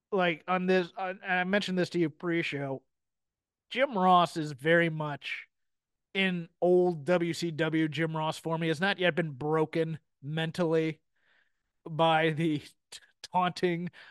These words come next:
of McMahon in his ear or Heenan, who abso-, Heenan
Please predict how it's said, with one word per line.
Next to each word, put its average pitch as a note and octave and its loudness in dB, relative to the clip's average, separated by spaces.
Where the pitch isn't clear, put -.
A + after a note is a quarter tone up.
of E3+ 4
McMahon E3+ 0
in E3+ -2
his E3 -2
ear D#3+ 0
or F3 2
Heenan, E3+ -6
who D#3+ -2
abso-, F3+ -14
Heenan E3+ -6